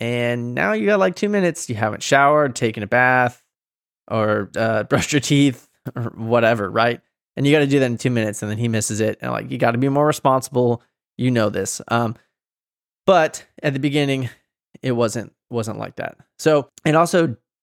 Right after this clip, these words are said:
kinda delved a wedge a little bit t-, between me and my wife, because if you, if you think about this idea of, like, bonded relationships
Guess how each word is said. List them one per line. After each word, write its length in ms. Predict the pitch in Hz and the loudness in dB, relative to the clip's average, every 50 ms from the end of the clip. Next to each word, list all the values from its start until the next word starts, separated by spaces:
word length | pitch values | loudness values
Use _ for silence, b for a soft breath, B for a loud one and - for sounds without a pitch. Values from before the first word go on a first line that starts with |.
| - - - | -20 -10 -4
kinda 240 | - 160 147 135 120 | -2 0 0 0 -2
delved 500 | 113 110 - 127 120 123 131 123 117 123 | -2 -2 0 2 2 2 2 0 0 -2
a 60 | 117 | -4
wedge 520 | 107 117 117 113 120 131 139 131 - - - | -2 0 0 0 0 -2 -4 -8 -14 -16 -14
a 80 | - - | -6 -2
little 160 | 123 127 123 | -2 0 0
bit 200 | 110 113 110 - | 0 -4 -6 -8
t-, 120 | - 117 113 | -10 -14 -14
between 400 | 113 113 117 120 131 127 123 120 | -12 -12 -8 -6 -4 -4 -4 -4
me 80 | 127 | -4
and 80 | 123 120 | -4 -2
my 120 | 117 117 | -2 0
wife, 360 | 113 117 120 123 127 123 - | 0 0 0 0 -2 -2 -4
because 320 | - 117 - 131 120 113 - _ _ _ _ _ _ _ _ _ _ - | -6 -2 2 2 2 0 -2 _ _ _ _ _ _ _ _ _ _ -2
if 140 | 156 139 151 | 0 0 2
you, 100 | 160 - - | 0 0 0
if 160 | 165 135 143 | 0 2 4
you 80 | 156 | 4
think 160 | 147 190 185 170 | 4 4 4 4
about 180 | 151 143 127 | 4 4 4
this 140 | 123 117 127 | 2 2 4
idea 380 | 120 117 113 117 117 117 113 107 | 4 2 2 2 2 4 4 4
of, 100 | 101 107 | 2 2
like, 340 | 110 107 104 - - - _ _ _ _ _ _ - | 0 0 0 -4 -10 -20 _ _ _ _ _ _ 0
bonded 340 | 127 123 127 127 123 110 107 | 2 2 2 2 0 2 2
relationships 800 | 113 107 110 110 - - 120 - 131 123 113 - - - - | 2 2 2 0 -2 -4 -4 0 0 0 0 -2 -8 -12 -12